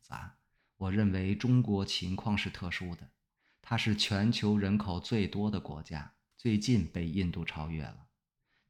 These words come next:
它历史复杂，社会结构复杂，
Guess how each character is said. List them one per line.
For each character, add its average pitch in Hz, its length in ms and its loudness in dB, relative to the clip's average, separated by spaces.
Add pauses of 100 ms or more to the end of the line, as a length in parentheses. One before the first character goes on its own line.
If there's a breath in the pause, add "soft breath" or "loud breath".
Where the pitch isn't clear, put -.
它 101 80 2
历 104 160 4
史 95 240 0
复 90 300 -8
杂， 90 360 -4
社 214 240 0
会 208 160 2
结 92 320 -2
构 110 220 0
复 80 240 -10
杂， 73 320 -10